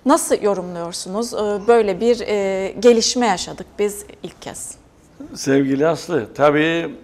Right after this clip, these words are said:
Speaker 2: bir cümle şöyle söyleyeyim. Önce inanın böyle seyircilerimiz de, bizi izleyenler de duysun. Böyle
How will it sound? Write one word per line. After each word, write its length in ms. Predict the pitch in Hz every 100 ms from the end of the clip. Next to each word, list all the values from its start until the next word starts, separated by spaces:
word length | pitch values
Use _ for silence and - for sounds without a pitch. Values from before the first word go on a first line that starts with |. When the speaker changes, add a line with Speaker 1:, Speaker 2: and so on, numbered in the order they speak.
| _ _ _ -
Speaker 2:
bir 360 | 165 147 180 156 156 151 147 - 143
cümle 340 | 135 139 135
şöyle 380 | 147 147 135 139
söyleyeyim. 440 | 135 139 117 104 107
Önce 360 | 120 123 123 - - - - - _ _ _ _ _ -
inanın 560 | 175 196 180 156 190 -
böyle 520 | 147 139 127 135 139 117 120 139
seyircilerimiz 1080 | 139 - 139 135 117 127 127 117 127 127 117
de, 140 | 120 113 -
bizi 320 | 139 120 123
izleyenler 640 | 127 123 127 117 123 120 117
de 240 | 113 110
duysun. 400 | 113 104 - 135
Böyle 360 | 131 127 127